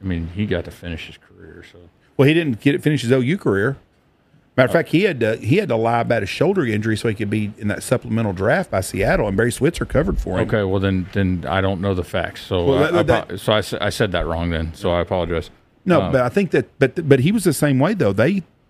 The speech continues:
Speaker 2: they threw him under the bus on the same shit.
Speaker 1: So I, I don't know that storyline, so I, I can't speak to that. But, I mean, what they did to me and Rhett was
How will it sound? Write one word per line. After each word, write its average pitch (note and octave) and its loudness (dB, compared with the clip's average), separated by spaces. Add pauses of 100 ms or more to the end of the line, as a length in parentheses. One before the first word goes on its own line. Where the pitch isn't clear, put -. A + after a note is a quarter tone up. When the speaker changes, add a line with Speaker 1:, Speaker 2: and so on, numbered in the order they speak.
Speaker 2:
they D#3 2
threw C3+ 0
him F3+ 2
under A2 0
the G2 -2
bus C#3+ 0 (100)
on A2+ 0
the G2 0
same A#2 0
shit. - -2 (300)
Speaker 1:
So - -10
I, F#2 -2 (160)
I A2 4
don't A#2+ 0
know G2+ 0 (200)
that F2 0
storyline, F2 -2 (120)
so E2+ -2
I, E2 -6 (140)
I E2 -12
can't F#2 -6
speak - -12
to F#2 -12
that. F#2 -2
But, F2 -4 (580)
I G2 0
mean, F2 0 (280)
what A#2 2
they D3+ 2
did B2 0
to G2 0
me G2+ 0
and F2 0
Rhett F2+ 0
was E2 -6